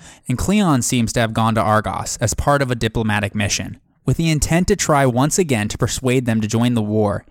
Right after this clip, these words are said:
and on the Athenian side against the Spartans. At the same time, after Brasidas was rebuffed by his motherland, he now knew that he had to rely on the revolting Halkidian cities for further reinforcements. So without a moment's rest,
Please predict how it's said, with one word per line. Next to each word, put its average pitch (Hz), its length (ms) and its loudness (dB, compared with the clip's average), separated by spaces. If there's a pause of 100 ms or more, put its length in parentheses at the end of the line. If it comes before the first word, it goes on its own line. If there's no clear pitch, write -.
(160)
and 135 140 0
on 135 100 2
the 131 140 2
Athenian 120 460 0
side 104 340 0
against 104 300 -6
the - 40 -10
Spartans. - 720 -4 (800)
At 151 120 -2
the - 80 0
same 165 280 2
time, 104 340 0 (300)
after 147 280 0
Brasidas 151 580 2
was 139 160 2
rebuffed 127 580 -2
by 120 140 0
his 113 140 0
motherland, 101 680 -2 (320)
he 180 200 0
now 220 240 2
knew 117 320 0
that 104 160 -2
he 170 140 0
had 202 160 4
to 240 60 -2
rely 131 480 0
on 120 120 2
the 113 80 0
revolting 117 500 0
Halkidian 123 580 -2
cities - 440 -4
for 135 100 0
further 127 420 0
reinforcements. 104 920 -4 (560)
So - 220 0
without 156 260 2
a 151 60 4
moment's 147 480 0
rest, 110 500 -4